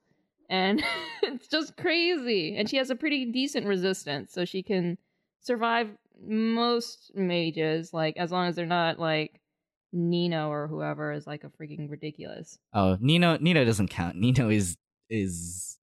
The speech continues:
Speaker 2: the blade that will cut through anything, quite literally, because it's a
Speaker 1: She's
Speaker 2: blade
Speaker 1: so
Speaker 2: tongue.
Speaker 1: cute, though. Like, she, she was my first, I think, five-star mage, and then,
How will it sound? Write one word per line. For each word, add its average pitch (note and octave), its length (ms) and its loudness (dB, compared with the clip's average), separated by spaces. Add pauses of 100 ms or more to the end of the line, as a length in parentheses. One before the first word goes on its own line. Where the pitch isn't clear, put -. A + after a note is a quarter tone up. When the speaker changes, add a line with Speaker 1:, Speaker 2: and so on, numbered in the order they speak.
(720)
Speaker 2:
the A2+ 180 0
blade G#2+ 420 4
that F#2 120 2
will F#2 100 2
cut - 280 -8
through F2 120 0
anything, E2 440 0
quite F2+ 220 0
literally, E2 400 0
because D#2+ 240 -10
it's - 120 -10
a - 40 -8
Speaker 1:
She's C#4+ 160 0
Speaker 2:
blade - 100 -4
Speaker 1:
so D4+ 120 2
Speaker 2:
tongue. E4 220 2
Speaker 1:
cute, C4 340 -2
though. G3 160 2
Like, G3+ 200 2
she, C#4 500 0
she C4 160 -2
was D4+ 180 -2
my A#3 200 0
first, A3 640 -2
I G#3 80 2
think, G3 180 0
five-star F3+ 520 0
mage, D#3+ 500 -4
and E3+ 200 -4
then, E3 440 -2